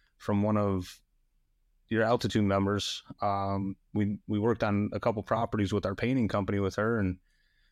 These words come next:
we got to talking, and, and she said, "You need to check this out." And we ended up going to Flip Hacking Live, and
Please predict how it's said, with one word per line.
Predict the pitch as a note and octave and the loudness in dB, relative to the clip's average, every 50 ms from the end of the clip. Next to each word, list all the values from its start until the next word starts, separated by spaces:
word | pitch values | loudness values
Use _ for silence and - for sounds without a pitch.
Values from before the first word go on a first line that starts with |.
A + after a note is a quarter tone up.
| _ - | _ -2
we | A2 | 0
got | G#2+ G#2+ G2+ | 2 2 0
to | - | -2
talking, | F2+ - G#2 G2+ G2+ - - G#2+ A2 | -2 0 0 0 0 -2 0 0 0
and, | A2 G#2 G2 F#2+ G2+ - | 2 2 2 0 0 0
and | - F#2+ | -2 -4
she | - - G#2+ | -2 -2 -2
said, | G2+ - G#2+ G2 | -2 0 0 0
"You | G#2 A2+ | 2 2
need | B2+ C3 A2+ | 2 2 2
to | |
check | G2 - A#2+ G#2+ G2+ | 2 0 0 -2 0
this | - G2+ F2+ - | -2 -4 -2 0
out." | A2+ A2+ A2+ G#2+ G2 - _ - | 0 0 0 0 -2 -4 _ -4
And | A2 G2+ G2+ | -2 0 0
we | G#2 | 2
ended | G#2 G#2 G2+ | 2 0 0
up | G#2 G2 | 0 0
going | G2+ G#2 G#2+ G#2+ | 0 0 0 0
to | A2 | 0
Flip | - A2 G#2 - | 0 -2 -2 0
Hacking | G#2 G#2 F#2+ - G2 F#2+ G2 | 0 -2 -2 -2 0 0 0
Live, | G2+ A2 A2+ A#2 A#2 G#2 | 0 0 0 -2 -2 -2
and | G2 F#2+ G2 F2+ | -2 -2 -2 -4